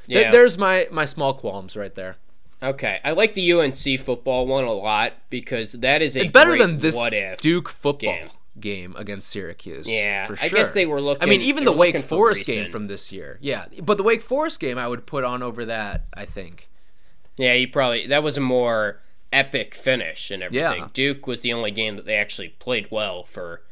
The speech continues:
Speaker 2: all four quarters, it feels like.
Speaker 1: Right.
Speaker 2: But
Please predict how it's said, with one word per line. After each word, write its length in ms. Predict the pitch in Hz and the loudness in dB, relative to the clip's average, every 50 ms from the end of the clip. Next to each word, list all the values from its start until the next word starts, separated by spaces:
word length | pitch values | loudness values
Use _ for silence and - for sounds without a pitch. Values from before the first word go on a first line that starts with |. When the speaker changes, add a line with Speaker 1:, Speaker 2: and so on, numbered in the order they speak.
| - - - - - - | -14 -14 -14 -14 -14 -8
Speaker 2:
all 200 | - 107 110 107 | -4 -2 -2 -2
four 260 | 104 - 117 107 95 95 | -4 -4 -6 -6 -6 -8
quarters, 420 | - - 113 110 101 95 87 - | -8 -8 -8 -8 -8 -8 -10 -10
it 120 | 90 - - | -12 -12 -10
feels 320 | - 98 87 82 90 - | -10 -10 -10 -10 -10 -10
like. 100 | 92 92 | -10 -10
Speaker 1:
Right. 160 | 87 82 82 - - | -10 -10 -10 -10 -8
Speaker 2:
But 260 | 117 104 95 - | -8 -8 -8 -8